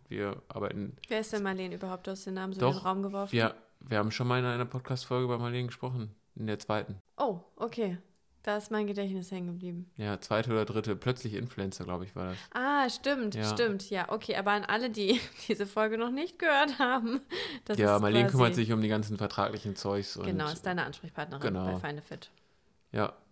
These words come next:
Speaker 1: Und das war echt spannend. Und dann auch noch so ein paar andere Creator kennengelernt, auch von Feine Fit. Und das war echt eigentlich ganz cool. Ja, und dann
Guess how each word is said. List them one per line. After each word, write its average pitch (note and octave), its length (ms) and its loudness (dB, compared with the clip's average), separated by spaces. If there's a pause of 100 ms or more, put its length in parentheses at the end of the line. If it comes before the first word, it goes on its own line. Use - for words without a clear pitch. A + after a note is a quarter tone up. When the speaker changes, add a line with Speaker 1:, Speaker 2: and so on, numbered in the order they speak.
(720)
Speaker 1:
Und G#2 460 -2 (240)
das - 180 -8
war A#2+ 140 4
echt A2+ 100 -2
spannend. B2+ 380 2
Und A2+ 100 0
dann A2 320 2
auch G#2+ 220 2
noch G#2+ 200 2
so G#2 300 2 (140)
ein A2 80 -4
paar A2 160 2
andere A2 500 2 (840)
Creator B2 720 4
kennengelernt, A2+ 520 2
auch A2+ 120 2
von G#2+ 160 -4
Feine G#2+ 260 -2
Fit. G#2+ 320 -2
Und G2+ 160 -8
das F#2+ 160 -10
war F#2 80 -2
echt - 300 -8 (340)
eigentlich A#2 180 -10
ganz A2+ 200 -6 (160)
cool. G2+ 220 0 (180)
Ja, A2 140 4
und F#2 80 0
dann G2 360 0